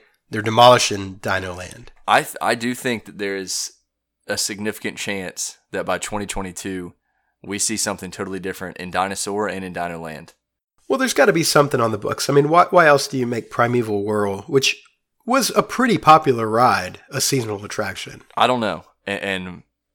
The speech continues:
Speaker 2: maybe, I, I don't know what, where they go, what kind of theme. There's a lot of different directions I guess they could go, but I, I do think we get a totally re-,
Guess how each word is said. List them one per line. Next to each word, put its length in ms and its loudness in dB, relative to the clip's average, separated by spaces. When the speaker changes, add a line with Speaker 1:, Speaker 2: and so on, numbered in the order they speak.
Speaker 2:
maybe, 540 -8
I, 260 0
I 20 0
don't 140 -2
know 100 0
what, 240 -4
where 240 -6
they 140 -4
go, 440 -2
what 180 -6
kind 140 -8
of 60 -10
theme. 320 -6
There's 160 -2
a 80 -2
lot 100 2
of 80 -2
different 220 -8
directions 320 -6
I 60 -10
guess 160 -12
they 120 -12
could 220 -14
go, 180 -8
but 100 -8
I, 200 -4
I 100 -2
do 140 -6
think 280 -6
we 120 -10
get 180 -8
a 60 -12
totally 340 -8
re-, 240 -10